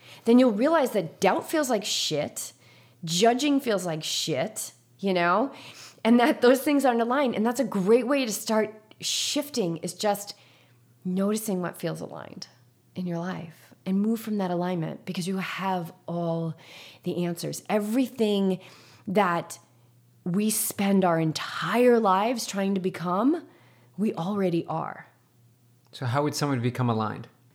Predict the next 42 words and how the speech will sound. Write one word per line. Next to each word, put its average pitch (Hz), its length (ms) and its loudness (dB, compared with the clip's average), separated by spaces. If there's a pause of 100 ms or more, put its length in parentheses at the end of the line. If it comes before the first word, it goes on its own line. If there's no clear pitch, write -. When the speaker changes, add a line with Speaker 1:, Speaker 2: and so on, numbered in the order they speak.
(160)
Speaker 2:
Like, 110 140 -4
they're 123 140 2
like, 120 180 4
"I, 117 240 -2
I'm 127 160 4
not 131 220 6
aligned. 117 340 4
Like, 104 140 -4
I 117 60 2
still 123 300 2
see 117 360 -2 (420)
meat 120 300 0
and 113 80 -2
I 113 60 0
still 113 300 -2
see 110 420 -2
bees 107 640 -2
and 107 120 -4
honey, 110 340 -2
and 113 140 -4
it, 110 180 -8
it's 113 260 -6
not 113 160 0
making 107 240 -4
a 98 60 -6
connection." 104 480 -8 (1200)
How, 117 480 -2 (560)
how 127 120 -4
can 120 120 -6
people 117 480 -2 (840)
find 127 240 2
alignment 120 360 0
with 113 120 -4
themselves? 101 460 -6
How 120 120 -2
can 127 140 -2
they 127 100 4
go 123 180 2
in? 123 300 -6 (400)
Speaker 1:
Well, 220 160 2
I, 214 160 2 (260)
I, 190 140 0